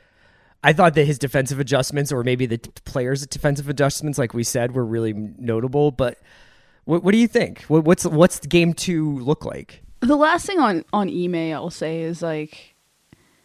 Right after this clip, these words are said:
Speaker 2: so Jackie Mack had this great feature on him that dropped a couple days ago, and Chris Haynes today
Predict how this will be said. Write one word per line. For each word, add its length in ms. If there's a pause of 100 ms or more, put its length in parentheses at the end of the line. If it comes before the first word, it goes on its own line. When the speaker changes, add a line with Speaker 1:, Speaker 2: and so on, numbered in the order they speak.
Speaker 2:
so 180
Jackie 360
Mack 280
had 160
this 160
great 240
feature 560
on 140
him 280
that 140
dropped 480
a 60
couple 240
days 240
ago, 420 (240)
and 540 (120)
Chris 220
Haynes 320
today 500